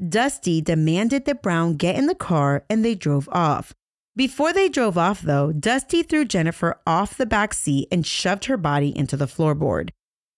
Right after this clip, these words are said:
As he drove off, Dusty allegedly declared, "I know what we'll do. We'll take her to the beach, rape her,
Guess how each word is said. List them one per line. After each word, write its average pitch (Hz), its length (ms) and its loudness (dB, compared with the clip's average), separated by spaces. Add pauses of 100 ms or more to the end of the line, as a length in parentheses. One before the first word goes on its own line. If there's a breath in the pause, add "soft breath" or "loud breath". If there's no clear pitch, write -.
(120)
As 208 240 0
he 226 140 2
drove 202 280 0
off, 156 360 2
Dusty 165 600 0
allegedly 262 680 2
declared, 165 600 0 (380)
"I 302 160 2
know 339 140 2
what 233 200 0
we'll 180 140 2
do. 165 320 2 (260)
We'll 220 240 0
take 302 320 -2
her 330 120 0
to 330 140 -2
the 311 100 2
beach, 156 480 -2 (280)
rape 247 420 0
her, 170 360 0